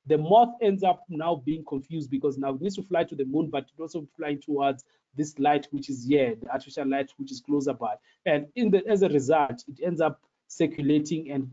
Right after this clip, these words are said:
converging towards this light. So this algorithm is very interesting because this is actually an optimal algorithm by, uh, um, uh, uh, um, by an era of intelligence. Um,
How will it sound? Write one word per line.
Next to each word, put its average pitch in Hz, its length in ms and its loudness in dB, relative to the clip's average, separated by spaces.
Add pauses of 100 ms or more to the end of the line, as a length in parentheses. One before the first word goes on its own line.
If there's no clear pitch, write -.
converging 143 480 0
towards 139 400 2
this 135 240 -4
light. 113 320 -4 (260)
So 156 220 2
this 190 280 2
algorithm 180 580 2
is 135 100 -6
very 151 200 2
interesting 156 400 -6
because 131 300 -2
this 156 180 -2
is 156 160 -4
actually 151 440 0
an 135 140 2
optimal 156 500 -2
algorithm 139 560 0
by, 127 320 0 (340)
uh, 131 320 2
um, 127 540 2
uh, 139 40 0
uh, 123 1040 2
um, 117 180 -4 (840)
by 135 180 0
an 131 240 0
era 147 480 6
of 131 180 -8
intelligence. 120 720 -4 (560)
Um, 156 320 2